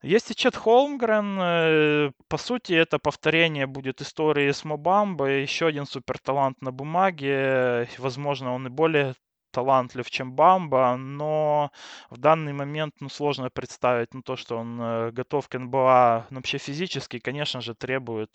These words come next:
э, ну, большой работы над собой и, и развития. М, очень похож он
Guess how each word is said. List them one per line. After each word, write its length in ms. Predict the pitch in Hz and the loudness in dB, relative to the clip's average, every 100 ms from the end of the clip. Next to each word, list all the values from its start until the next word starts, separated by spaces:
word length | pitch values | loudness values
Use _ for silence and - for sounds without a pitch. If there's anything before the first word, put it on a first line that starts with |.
| - | -8
э, 160 | 110 113 | -6 -6
ну, 100 | 117 | -8
большой 380 | 120 117 135 | -8 -6 -4
работы 380 | 120 117 120 113 | -4 -2 -6 -6
над 180 | 113 117 | -8 -10
собой 580 | - 135 147 175 165 123 | -8 -8 -2 0 2 0
и, 360 | 113 113 113 110 | -4 -8 -8 -8
и 60 | 120 | -6
развития. 680 | 117 117 117 117 - 104 101 - - - - - | -6 -6 -8 -12 -8 -8 -8 -12 -14 -14 -16 -18
М, 400 | - 117 117 117 | -12 -10 -10 -2
очень 260 | 165 - 160 | 0 0 -4
похож 520 | - - 156 135 - | -6 -6 -4 -4 -4
он 640 | 123 120 113 107 104 165 | -8 -8 -12 -12 -16 -20